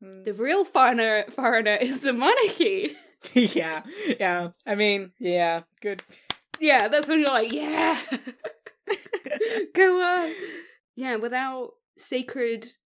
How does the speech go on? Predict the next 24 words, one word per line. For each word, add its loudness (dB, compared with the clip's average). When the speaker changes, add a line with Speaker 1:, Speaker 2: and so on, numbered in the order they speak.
Speaker 2:
justice, -6
what -2
right -2
does -2
one -2
form -4
of -6
war 0
despise -6
the -2
other? -4
So, -6
yeah, 0
like, -4
why 0
would, 4
why 2
is 2
one -2
okay 0
and -2
one's -8
not? -4
Speaker 1:
Mm. -16